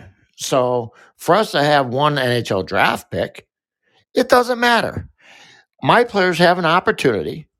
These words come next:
to prove people wrong and back up maybe what their feelings are, or mo-, maybe what they verbalize, that they're better than somebody that's been selected.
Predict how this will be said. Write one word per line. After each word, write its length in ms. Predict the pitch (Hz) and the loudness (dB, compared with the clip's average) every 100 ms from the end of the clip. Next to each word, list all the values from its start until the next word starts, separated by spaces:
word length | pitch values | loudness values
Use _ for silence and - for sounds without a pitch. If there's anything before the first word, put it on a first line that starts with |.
| - | -6
to 80 | 143 | -4
prove 320 | - 175 170 | 2 2 4
people 320 | 165 175 214 | 2 2 2
wrong 400 | 151 98 87 160 - _ _ _ _ | 2 0 -2 -8 -16 _ _ _ _
and 640 | 196 170 156 143 151 156 160 _ _ _ _ _ _ _ _ | 0 2 2 0 -2 -6 -12 _ _ _ _ _ _ _ _
back 500 | 110 127 190 226 147 | -4 0 2 2 2
up 240 | 147 - | 0 0
maybe 400 | 147 147 208 214 | 0 2 2 2
what 360 | 143 147 156 - | 2 2 2 -2
their 200 | 139 123 | -2 -2
feelings 480 | - 190 226 175 127 | 0 2 4 2 2
are, 200 | 135 143 | 4 2
or 40 | |
mo-, 240 | 135 165 - | 0 -4 -2
maybe 280 | 143 208 185 | -2 0 2
what 220 | 160 - | 2 2
they 120 | 135 | -2
verbalize, 680 | 104 160 196 131 104 143 - - _ 151 | 2 0 2 -2 -2 -4 -6 -20 _ -6
that 120 | 151 | 2
they're 160 | 196 | 2
better 300 | 160 151 156 | 4 4 4
than 240 | 147 139 113 | 2 -2 -4
somebody 380 | - 135 127 123 | -2 2 4 4
that's 200 | 110 - | 2 -2
been 160 | 107 | -6
selected. 560 | 92 87 78 - - | -6 -8 -8 -8 -14